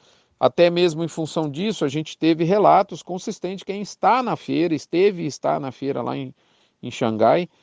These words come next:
de que os importadores estavam pressionando pra reduzir preço, né, as balizas de preço para os novos contratos. Então, a indústria brasileira tem dan-, tem, querendo,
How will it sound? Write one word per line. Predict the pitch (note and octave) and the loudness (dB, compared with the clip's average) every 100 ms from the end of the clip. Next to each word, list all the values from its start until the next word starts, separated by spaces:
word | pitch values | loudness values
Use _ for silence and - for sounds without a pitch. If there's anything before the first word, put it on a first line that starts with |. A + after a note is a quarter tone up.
| _ _ - | _ _ -14
de | C3 F3+ | -10 -8
que | - | -4
os | G3+ F#3+ | -2 0
importadores | G#3 A3 G3+ G3 F#3+ G#3 | 4 4 4 2 2 2
estavam | - G3+ G#3+ | 4 4 4
pressionando | F#3 A3+ - A3+ F#3+ A3+ A#3+ | 0 0 0 -2 0 -2 -2
pra | A3 | 0
reduzir | G#3+ G#3+ G3+ F3+ G3+ | 0 0 -2 -6 -4
preço, | F#3 E3+ G3+ - D#4 C4+ _ _ _ _ | 0 4 2 0 -8 -8 _ _ _ _
né, | - E3+ | -4 -2
as | E3+ | 4
balizas | E3+ D#3+ F3 F3 | 4 4 2 -4
de | F3+ | -8
preço | - E3 E3 | -2 -2 -2
para | - F#3+ | -2 0
os | F#3 | 0
novos | F3 E3+ E3+ F3 | 2 2 2 -6
contratos. | A3 G#3 E3+ D#3+ C3 - A2 | -6 0 2 2 2 -4 -12
Então, | A#2 - D3 D#3+ D#3 C#3+ A2+ _ _ _ - | -10 -4 -4 -2 -4 -6 -10 _ _ _ -12
a | |
indústria | C3+ C3+ E3 F3 | -4 0 2 2
brasileira | D#3 D3 C#3+ D3+ D3 | 4 4 4 4 2
tem | - D3+ C#3+ | 0 -4 0
dan-, | A#2+ D#3+ F3+ D#3+ - | 2 2 0 -4 -6
tem, | D#3 C#3+ G#2 _ | -6 -6 -8 _
querendo, | - D3+ D#3+ G3 G3+ F3 D#3+ C#3 | 0 2 2 2 0 2 2 2